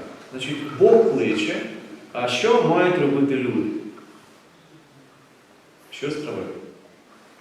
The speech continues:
Що тихенько сказав стравити? Ну, згідно тексту, брати і сестри, ми не, я зараз не, ну, вас не примушую щось якось фантазувати.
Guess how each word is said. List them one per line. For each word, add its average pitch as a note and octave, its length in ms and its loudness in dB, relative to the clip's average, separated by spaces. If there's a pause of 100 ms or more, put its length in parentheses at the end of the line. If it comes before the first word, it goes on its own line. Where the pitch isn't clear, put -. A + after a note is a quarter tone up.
(920)
Що - 220 -20
тихенько G#2 260 -12
сказав - 280 -18
стравити? F2+ 360 -18 (400)
Ну, F#3 120 2
згідно G3+ 220 4
тексту, G#3+ 300 4
брати - 160 -2
і - 40 -4
сестри, - 320 -6
ми G3 100 6
не, F3 340 2
я G3 80 6
зараз F#3+ 320 4
не, F3+ 260 4 (360)
ну, D#3+ 180 4
вас E3+ 200 6 (360)
не E3 180 2
примушую F3 540 2
щось D#3+ 260 2
якось D#3+ 300 4
фантазувати. D#3 800 4